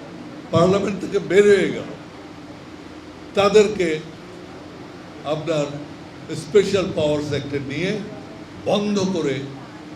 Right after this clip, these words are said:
যাতে জাতীয় পার্টি নির্বাচন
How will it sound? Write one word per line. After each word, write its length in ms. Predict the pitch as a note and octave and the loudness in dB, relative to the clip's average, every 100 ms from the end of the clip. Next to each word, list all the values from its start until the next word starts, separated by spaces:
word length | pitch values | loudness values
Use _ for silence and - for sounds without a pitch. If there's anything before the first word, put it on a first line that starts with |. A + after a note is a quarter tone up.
| - | -2
যাতে 280 | E3+ E3+ F#3 E3 C3 | 0 2 0 0 2
জাতীয় 340 | E3+ F3 F3+ E3 | 2 4 4 4
পার্টি 320 | D#3+ C#3+ C#3 B2+ - - - - - | 2 2 0 -4 -6 -10 -14 -14 -6
নির্বাচন 560 | C3 C3+ D#3 F#3 F#3 | -4 -2 2 2 2